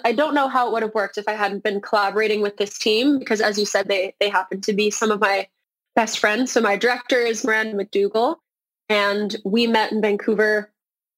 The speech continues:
I guess probably four years ago now, and became fast friends. And her and her partner, who is, um, one half of East Cherry, which is the media company, and they, they shoot and edit, um, and help produce.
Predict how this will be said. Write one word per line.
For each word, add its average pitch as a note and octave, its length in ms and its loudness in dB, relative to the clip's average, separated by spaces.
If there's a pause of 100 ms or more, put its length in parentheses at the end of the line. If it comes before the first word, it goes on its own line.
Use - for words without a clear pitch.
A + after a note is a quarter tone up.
(180)
I F#3 60 -2
guess G3 300 -2
probably G#3 560 2 (360)
four B3 200 2
years A3+ 300 0
ago B3 240 2
now, B3+ 380 0
and A3+ 180 -2
became G#3 420 -2
fast G3+ 380 -4
friends. G#3+ 360 -2
And G#3+ 180 -2 (500)
her D4+ 140 4
and C4 100 0
her A#3+ 120 -2
partner, A#3+ 400 -2
who A#3+ 160 0
is, A3 280 0
um, G3 440 -2 (260)
one A3 240 0
half G3+ 280 -2
of G#3 160 -6
East A3 260 -4
Cherry, G#3+ 380 0
which A3 180 -6
is G3+ 100 -8
the G#3 80 -2
media A3 280 2
company, G#3 480 0
and F#3+ 200 0
they, G#3 220 0
they F#3 100 0
shoot F#3+ 300 2
and F3+ 80 0
edit, F#3 300 0 (420)
um, G3+ 300 0
and G3+ 100 -2
help - 180 -2
produce. A3 720 0